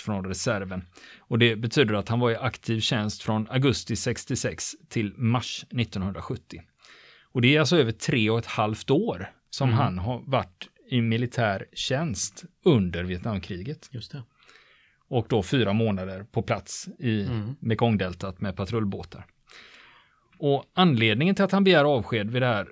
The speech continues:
Speaker 1: vid den här tidpunkten, det är att han ska satsa på att hamna i kongressen.
Speaker 2: Mm.
Speaker 1: Nu är det politik då.
Speaker 2: Just det.
Speaker 1: Och han engagerar sig, eh, när han har kommit hem från kriget så engagerar han sig i organisationen Vietnam War Veterans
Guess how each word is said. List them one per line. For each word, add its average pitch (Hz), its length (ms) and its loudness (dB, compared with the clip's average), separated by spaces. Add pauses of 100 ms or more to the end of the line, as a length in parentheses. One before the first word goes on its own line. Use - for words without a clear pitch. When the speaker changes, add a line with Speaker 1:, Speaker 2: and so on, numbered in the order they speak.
(140)
Speaker 1:
vid 127 140 0
den 131 80 2
här 135 100 2
tidpunkten, 104 640 -4
det 135 80 -2
är 139 40 0
att 131 80 -4
han - 120 -2
ska - 140 -4
satsa 131 340 -4
på 117 120 -4
att 87 60 -4
hamna 117 260 2
i 101 40 -4
kongressen. 120 720 -2 (360)
Speaker 2:
Mm. 117 120 2
Speaker 1:
Nu 123 120 4
är 107 40 2
det 104 80 0
politik 104 600 -2
då. - 240 -12
Speaker 2:
Just 101 260 -14
det. 110 100 -14 (680)
Speaker 1:
Och 147 280 -2
han 147 180 -2
engagerar 151 600 -2
sig, 131 320 -6 (540)
eh, 143 60 -10
när 139 220 -4
han 143 120 4
har 160 60 2
kommit 180 200 0
hem 175 120 2
från 131 140 0
kriget 127 320 2
så - 80 -2
engagerar 143 460 2
han 117 160 2
sig 135 140 0
i 123 40 2
organisationen 127 880 0
Vietnam 127 580 0
War 120 220 2
Veterans 113 600 -2